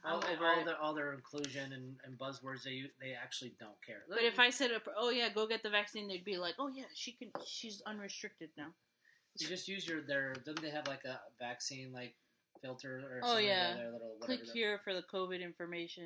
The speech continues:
Speaker 2: And
Speaker 1: Well, like, they, like, have people, what are they called when you, like, have your profile picture, but it says, like
Speaker 2: Oh, hell no. Yeah.
Speaker 1: Yeah.
Speaker 2: I believe in the covid or some shit like that.
Speaker 1: Uh, Tinder
Speaker 2: I
Speaker 1: had
Speaker 2: got
Speaker 1: that. Tinder
Speaker 2: vaccinated.
Speaker 1: had that where it was like, "You little vaccinated."
Speaker 2: Shut up. Are
Speaker 1: Ser-,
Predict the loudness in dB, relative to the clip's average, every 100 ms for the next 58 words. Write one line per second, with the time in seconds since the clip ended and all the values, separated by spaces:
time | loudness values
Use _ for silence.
0 | -10 -10 -4 -2 -2 -4 -4 -2 -2 -4
1 | -2 -4 -4 -10 -10 -8 -6 -6 -8 -8
2 | -6 -6 -8 -6 -6 -8 -14 -12 -8 -8
3 | -8 -12 -12 -12 -10 -8 -8 -8 -8 -8
4 | -10 -6 -6 -4 -6 -6 -8 -8 -6 -4
5 | -4 -10 -16 -16 -16 -8 -4 -2 -2 -4
6 | -6 -8 -6 -8 -6 -10 -10 -8 -8 -8
7 | -12 -14 -16 -16 -12 -12 -12 -6 -4 -2
8 | 0 4 6 8 8 8 6 6 2 4
9 | 4 4 2 0 -2 -2 -4 -4 -10 -6
10 | -8 -4 -6 -4 -6 -4 -4 -2 0 2
11 | 6 6 6 2 4